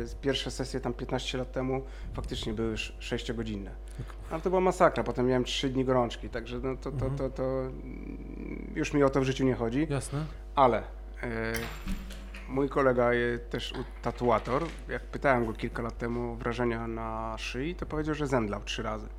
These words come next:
Speaker 1: Na, na Grydyce, na Przełyku.
Speaker 2: Mhm.
Speaker 1: E, myślałem, że żartuje, bo się uśmiechał przy tym. E, rozmawialiśmy niedawno i powiedział, że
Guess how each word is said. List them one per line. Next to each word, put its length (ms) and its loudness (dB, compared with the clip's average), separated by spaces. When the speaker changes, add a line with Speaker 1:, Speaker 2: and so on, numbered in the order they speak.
Speaker 1:
Na, 420 4
na 140 4
Grydyce, 380 0
na 80 -4
Przełyku. 420 -2
Speaker 2:
Mhm. 340 0
Speaker 1:
E, 340 4
myślałem, 360 10
że 80 6
żartuje, 400 6
bo 100 -4
się 140 0
uśmiechał 340 2
przy 160 -8
tym. 200 -6
E, 20 2
rozmawialiśmy 540 8
niedawno 420 12
i 40 8
powiedział, 400 12
że 340 8